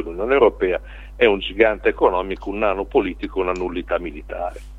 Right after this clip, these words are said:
Per cui, al di là del residui di grandeur che i francesi ciclicamente mettono in campo, le possibilità reali di mettere in piedi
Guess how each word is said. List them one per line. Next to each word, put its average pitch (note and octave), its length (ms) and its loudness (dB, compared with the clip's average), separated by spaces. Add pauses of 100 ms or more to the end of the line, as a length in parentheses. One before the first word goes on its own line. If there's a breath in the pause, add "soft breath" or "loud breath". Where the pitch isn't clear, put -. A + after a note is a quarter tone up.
(460 loud breath)
Per A#2 200 6
cui, C3+ 500 8
al G2+ 200 2
di G#2 100 0
là A#2+ 280 8
del G2 440 0
residui G2+ 580 -4
di F#2 160 -2
grandeur F#2+ 640 6
che - 140 -4
i E2+ 60 -2
francesi F2+ 640 -2
ciclicamente F#2+ 800 0
mettono A2 360 4
in C#3 140 -4
campo, F#2+ 460 2
le F2 100 0
possibilità F#2+ 800 0
reali F#2 560 2
di G#2 140 0
mettere G2+ 360 0
in F#2 140 -6
piedi F#2+ 340 2